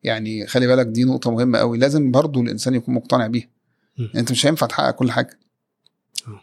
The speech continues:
Speaker 1: ما ينفعش.
Speaker 2: مم.
Speaker 1: يعني ما، هي كده الدنيا.
Speaker 2: مم.
Speaker 1: أنت لازم هتحقق بعض الحاجات، وفي بعض الحاجات تانية مش هتعرف تحققها.
Speaker 2: صحيح.
Speaker 1: عشان غيرك هو اللي يحققها،
Speaker 2: مم.
Speaker 1: ويبقى في توازن.
Speaker 2: مم.
Speaker 1: فما تن-،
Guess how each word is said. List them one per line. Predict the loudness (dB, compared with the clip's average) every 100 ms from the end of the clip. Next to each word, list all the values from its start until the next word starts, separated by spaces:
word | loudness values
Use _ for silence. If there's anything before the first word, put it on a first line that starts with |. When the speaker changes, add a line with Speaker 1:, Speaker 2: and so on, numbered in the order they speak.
| -2
Speaker 1:
ما |
ينفعش. | 0 2 0 -4 -16 _ _ _ _ _ _ _ _
Speaker 2:
مم. | -20 -20 _ -18 -10
Speaker 1:
يعني | -8 -6 -8
ما، | -6 -6 -6 -10 -14 _ _
هي | 2 2
كده | 2 0 -2
الدنيا. | -2 -4 -6 -10 _ -12 -6
Speaker 2:
مم. |
Speaker 1:
أنت | -2 0
لازم | 2 2 2 -2
هتحقق | -2 -2 -2 -2
بعض | 0 2 2
الحاجات، | -2 -4 -4 -4 _ _ _ _
وفي | -4 0
بعض | 0
الحاجات | 0 -2 -2
تانية | -2
مش | -2
هتعرف | -2 -4
تحققها. | -4 -4 -4 -4 -10
Speaker 2:
صحيح. | -16 -16 -18 _
Speaker 1:
عشان | -2 2 2
غيرك | 4 4 4 2
هو | 2 4
اللي | 2
يحققها، | 0 0 0 0 -4 -8 _ _ _ -18
Speaker 2:
مم. | -4
Speaker 1:
ويبقى | -2 0 -2
في | -2
توازن. | 0 2 0 -4 -10 _ _ _ _ _ _
Speaker 2:
مم. | -6
Speaker 1:
فما | 2 2 2 -2 -4
تن-، | 0 0 -2